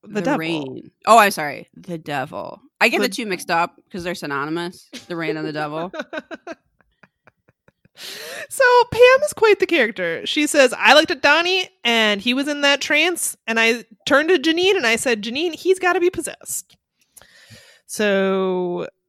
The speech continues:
Speaker 1: uh, I guess they believed her. I don't really know. Pam is trying to convince them to call the church when suddenly water starts dripping all over the pizzeria. In the reenactment, Pam starts shouting for a crucifix, which she apparently keeps in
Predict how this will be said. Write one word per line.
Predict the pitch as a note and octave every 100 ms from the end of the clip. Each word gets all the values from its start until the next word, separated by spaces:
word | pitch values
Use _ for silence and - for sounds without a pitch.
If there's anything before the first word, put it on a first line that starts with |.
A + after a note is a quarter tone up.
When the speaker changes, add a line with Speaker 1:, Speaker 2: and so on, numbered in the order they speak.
| _ -
Speaker 1:
uh, | F3 E3+ E3+
I | F3+
guess | F3 F#3
they | A3+
believed | F#3+ E3+ G#3 -
her. | F#4+ G#4 G#4
I | A#3
don't | C4
really | C4 A#3
know. | G#3 C3+ G#2 G2+ -
Pam | D4 F4 A#4 G4
is | C#4 C4+
trying | - C#4 C4+
to |
convince | C4 A#3+ A#3 A3+
them | A3+
to |
call | G3+ G#3+ F#3+
the | E3+
church | - G#3+ C4 - -
when | A3+ A3
suddenly | - G4+ F4+ G#3 F#3
water | F3+ F3 B3 E4+ D#4+
starts | - G3+ F#3+ F#3+
dripping | F3+ C4+ G3+ E3 E3+ -
all | A3+ E4+ D4+
over | F4+ C4 G3 G3
the | G3
pizzeria. | - G3+ G3 F#3 - - - _ _ - - _ -
In | C#4
the | A#4 A#4 A#4
reenactment, | D4+ C4+ C4+ C4 -
Pam | A#3+ B3+ D#4
starts | - C4 -
shouting | - A3 A3+
for | A3+ G#3
a |
crucifix, | F#3+ G3+ G3 D#4 E4+ E4 -
which | A#3+ C4+
she | - B3
apparently | G#3+ - D4 E4+ E4+
keeps | - C4 C4 -
in | B3+ B3